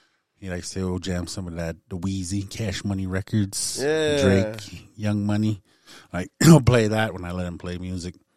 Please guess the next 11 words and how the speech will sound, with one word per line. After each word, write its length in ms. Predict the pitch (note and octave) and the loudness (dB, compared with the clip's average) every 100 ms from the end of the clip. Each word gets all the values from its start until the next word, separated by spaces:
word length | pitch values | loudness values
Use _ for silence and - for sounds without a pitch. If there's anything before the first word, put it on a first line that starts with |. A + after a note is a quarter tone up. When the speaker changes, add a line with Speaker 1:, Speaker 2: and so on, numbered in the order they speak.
| _ _ _ _ - | _ _ _ _ -8
Speaker 1:
Um, 260 | F2 E2 | -6 -4
and 100 | E2+ | -4
then 120 | E2+ E2+ | -4 -2
we 100 | F#2 | -2
got, 220 | F2 F2 - _ _ _ _ | -2 -4 -10 _ _ _ _
when 120 | G2 | -4
it's 100 | G2 | -2
just 140 | A2+ C3 | 0 6
me 180 | D#3+ | 8
and 80 | D3 | 8
him, 320 | C#3+ F3 F3+ | 6 4 2